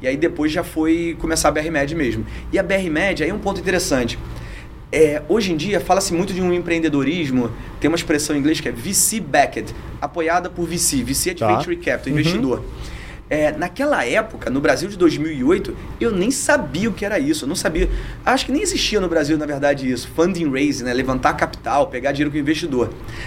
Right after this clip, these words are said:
Speaker 1: Naquela época, você tinha que ter um empreendedorismo mais raiz, que é assim, tem que ser lucrativo desde o primeiro mês.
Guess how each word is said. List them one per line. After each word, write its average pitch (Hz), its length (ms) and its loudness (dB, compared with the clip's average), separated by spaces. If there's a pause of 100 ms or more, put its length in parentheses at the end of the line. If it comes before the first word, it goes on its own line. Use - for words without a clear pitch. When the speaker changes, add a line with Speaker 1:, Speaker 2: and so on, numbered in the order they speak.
Speaker 1:
Naquela 170 440 -2
época, 190 360 -2 (320)
você 143 240 4
tinha 190 300 0
que - 80 -6
ter 190 100 0
um 185 40 0
empreendedorismo 190 540 2
mais 196 220 0
raiz, 180 460 0
que - 160 -4
é - 20 6
assim, 143 140 -2
tem 151 160 -2
que 156 80 -4
ser 202 80 0
lucrativo 180 640 0
desde 185 260 4
o - 20 -2
primeiro 240 300 -2
mês. 175 320 0